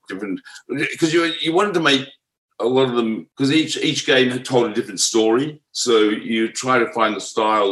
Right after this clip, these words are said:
that told that story. That's the most important thing. And also to keep it looking interesting. Because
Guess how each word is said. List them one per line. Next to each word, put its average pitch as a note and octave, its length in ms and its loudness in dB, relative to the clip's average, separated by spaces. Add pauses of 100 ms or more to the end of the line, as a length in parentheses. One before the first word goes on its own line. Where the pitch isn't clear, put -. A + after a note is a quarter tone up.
that - 60 -20 (300)
told G2 300 -2
that F2+ 180 -2
story. F#2 360 -2 (100)
That's G2+ 200 -8
the G2 100 -8
most F2 120 -10
important G2 460 -6
thing. D2+ 100 -18 (460)
And D3+ 120 0
also C3 320 2
to G#2 100 -6
keep - 240 -4
it - 100 -8
looking F2 380 -4
interesting. F#2+ 480 -8 (280)
Because C#3 520 0